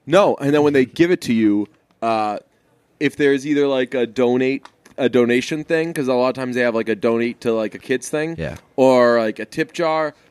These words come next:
Speaker 1: uh, just put a dollar in there for their troubles. <laughs> That's the Frosty Challenge. 'Cause they're like, "This guy's kinda weird.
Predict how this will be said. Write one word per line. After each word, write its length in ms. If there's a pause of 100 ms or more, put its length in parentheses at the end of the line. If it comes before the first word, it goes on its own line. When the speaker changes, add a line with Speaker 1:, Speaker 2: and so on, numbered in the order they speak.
(140)
Speaker 1:
uh, 160
just 220
put 120
a 100
dollar 380
in 80
there 140
for 140
their 100
troubles. 600
<laughs> 40 (1040)
That's 240
the 80
Frosty 420
Challenge. 500 (280)
'Cause 140
they're 120
like, 200
"This 140
guy's 260
kinda 280
weird. 340